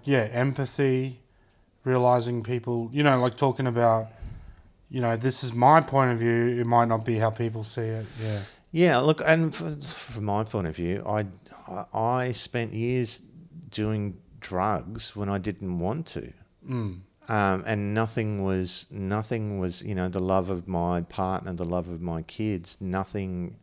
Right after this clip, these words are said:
Speaker 2: fear of losing my job, nothing was strong enough to stop me from taking drugs, even though I didn't want to.
Speaker 1: Yeah.
Speaker 2: And, I mean, that's a pretty, that's a, that's a fucking dickhead move.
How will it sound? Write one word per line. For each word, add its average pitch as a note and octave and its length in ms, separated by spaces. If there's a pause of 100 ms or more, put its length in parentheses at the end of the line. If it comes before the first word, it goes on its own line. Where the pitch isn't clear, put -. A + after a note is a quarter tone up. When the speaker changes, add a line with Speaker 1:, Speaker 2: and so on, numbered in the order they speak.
(320)
Speaker 2:
fear G#2 580
of F2+ 180
losing F#2 440
my E2 140
job, F2 320
nothing F#2 500
was F2 140
strong F#2+ 420
enough E2+ 360
to - 120
stop - 520
me E2+ 260
from E2+ 300
taking E2+ 420
drugs, G#2+ 420
even F2 280
though F2 120
I E2 60
didn't D#2+ 260
want A2 240
to. - 180 (320)
Speaker 1:
Yeah. A#2 340 (260)
Speaker 2:
And, B2+ 340 (240)
I B2+ 60
mean, B2 220
that's F3 220
a - 40 (260)
pretty, A2 320 (320)
that's D#3 200
a, A2+ 60 (440)
that's - 180
a A#2+ 60
fucking F2 400
dickhead F#2 400
move. A2 600